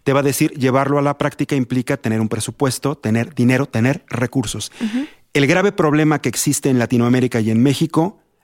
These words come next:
Speaker 1: a nivel científico, tecnológico y de rebote en salud, es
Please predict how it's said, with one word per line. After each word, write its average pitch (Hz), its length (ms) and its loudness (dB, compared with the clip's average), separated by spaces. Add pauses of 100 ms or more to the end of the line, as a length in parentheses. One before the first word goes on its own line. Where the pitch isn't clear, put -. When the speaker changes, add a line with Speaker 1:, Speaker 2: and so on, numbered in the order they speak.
Speaker 1:
a - 80 0
nivel 123 240 2
científico, 170 840 0
tecnológico 135 960 0 (240)
y 131 80 2
de 117 80 2
rebote 127 400 0
en 117 100 2
salud, 165 340 2 (380)
es 139 320 -2